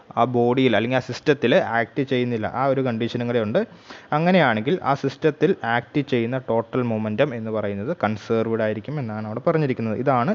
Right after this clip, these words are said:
law of conservation of momentum. വളരെ ഇമ്പോർട്ടന്റ് ടോപ്പിക്കാണ്. അപ്പോൾ ഞാൻ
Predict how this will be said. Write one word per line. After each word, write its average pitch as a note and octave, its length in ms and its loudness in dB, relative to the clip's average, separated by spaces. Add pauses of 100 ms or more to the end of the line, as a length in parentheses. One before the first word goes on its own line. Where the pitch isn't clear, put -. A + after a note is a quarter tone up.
(160)
law A#2 120 2 (220)
of A#2+ 80 -4 (100)
conservation A2+ 580 -4
of - 140 -12
momentum. A2+ 340 -4 (800)
വളരെ B2 380 2
ഇമ്പോർട്ടന്റ് D#3+ 440 -2
ടോപ്പിക്കാണ്. D#3 500 0
അപ്പോൾ - 180 -6
ഞാൻ C#3+ 80 -6